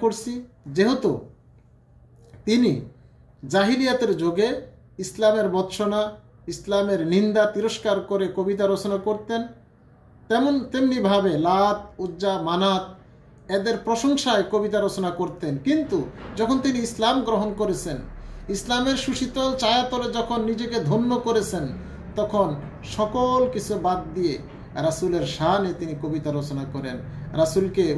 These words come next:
উদ্বুদ্ধ করা, রাসূলের, রাসূলকে, আহ, সমাজের মানুষের কাছে প্রচার করার জন্য,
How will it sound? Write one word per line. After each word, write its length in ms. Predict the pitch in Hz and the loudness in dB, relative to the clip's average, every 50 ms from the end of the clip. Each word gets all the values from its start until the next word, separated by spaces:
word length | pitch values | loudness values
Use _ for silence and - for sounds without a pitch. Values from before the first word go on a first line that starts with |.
| 170 | 2
উদ্বুদ্ধ 380 | 190 185 185 196 220 214 - 185 196 175 - 180 | 2 2 2 0 -2 0 0 0 0 0 0 0
করা, 200 | 165 165 156 143 135 135 - - - - - | 2 2 2 2 0 -2 -6 -12 -16 -14 -8
রাসূলের, 520 | - 151 165 160 - 190 190 190 180 160 156 - - - - - - - | -4 -2 -2 0 2 2 2 2 2 0 0 -4 -8 -14 -20 -12 -6 -4
রাসূলকে, 480 | 165 170 - - 226 226 - - 220 196 170 170 | -2 -2 0 0 -2 0 2 4 4 4 4 2
আহ, 560 | 170 - - - - - 165 165 165 165 160 | -2 -6 -12 -14 -10 -4 -2 0 2 2 2
সমাজের 460 | 156 - 190 196 208 202 185 208 196 190 | 2 0 0 2 2 2 2 2 2 4
মানুষের 460 | 185 190 214 262 262 - 254 233 - | 4 4 4 4 2 2 0 -4 -2
কাছে 260 | - 214 196 - 196 180 - - | -2 -2 -2 -2 -4 -4 -4 -2
প্রচার 320 | 220 226 226 254 254 240 226 - | -4 -2 -2 0 -2 -2 0 0
করার 240 | 226 208 196 185 175 | 0 2 2 0 -2
জন্য, 200 | 156 180 170 165 | -2 -4 -4 -4